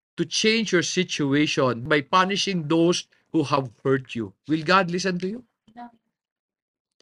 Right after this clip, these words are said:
Speaker 1: No, kaya maraming tao, hindi pa rin nakakaalis sa depression because they have not gone to God in humility.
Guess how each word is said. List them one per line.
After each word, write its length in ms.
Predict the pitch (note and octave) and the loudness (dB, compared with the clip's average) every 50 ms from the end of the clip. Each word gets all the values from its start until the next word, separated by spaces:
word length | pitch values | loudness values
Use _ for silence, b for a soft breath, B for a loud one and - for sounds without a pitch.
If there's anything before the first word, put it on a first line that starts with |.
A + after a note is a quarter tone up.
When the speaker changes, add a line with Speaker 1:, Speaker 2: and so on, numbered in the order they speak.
| _ _ _ | _ _ _
Speaker 1:
No, 80 | - - | -8 -4
kaya 160 | - A#3 A3+ | 2 2 2
maraming 480 | A3 G3+ G3+ F#3+ F#3 F#3 F3+ F#3 F3 F3+ | 4 4 4 4 4 4 4 2 0 2
tao, 320 | - D#3+ D#3+ D3 C3+ C3+ | 2 0 2 2 0 0
hindi 240 | D3 F#3 F#3 G3 G3 | 0 0 0 -2 -2
pa 160 | - G3+ F#3+ | 0 0 0
rin 160 | G3 F3+ E3 | 0 0 -2
nakakaalis 640 | D3+ - D#3+ D3+ - D#3 C#3 D#3 D#3 D#3+ - - D#3+ | -2 -4 -6 -6 -4 -6 -6 -6 -6 -8 -6 -2 0
sa 240 | D3 D3 D3 D3 - _ _ _ _ _ _ | 0 0 -2 -4 -8 _ _ _ _ _ _
depression 640 | C#3+ D#3 - - E3 D#3+ - - G3 G3 F3+ C#3+ B2 b b b b b b | -6 -6 -2 0 0 0 0 -2 -2 -4 -4 -4 -8 b b b b b b
because 320 | F#3+ A3 F#3 G#3 A3 G#3 F#3+ | -4 -2 0 0 0 0 0
they 160 | F#3 G3 G3 | 0 0 2
have 320 | F#3 F3 F3+ F3+ E3 D#3 | 2 2 2 2 2 0
not 320 | D#3+ E3+ F#3+ G3 F#3 D#3+ D3+ | -2 -2 0 0 -2 -2 -4
gone 240 | E3 E3 F3 F3+ F3 - | -2 -2 -2 -2 -4 -4
to 80 | D#3+ D#3 | -8 -8
God 320 | D3 D3 D3+ E3 D#3+ C#3+ | -6 -4 -4 -4 -4 -6
in 80 | D3+ D3+ | -8 -8
humility. 800 | C3+ C#3+ D3 C#3+ C#3 D3 D#3 D#3+ E3+ E3 _ - F#3 E3+ C#3+ | -8 -10 -10 -10 -12 -12 -12 -14 -14 -14 _ -16 -16 -16 -18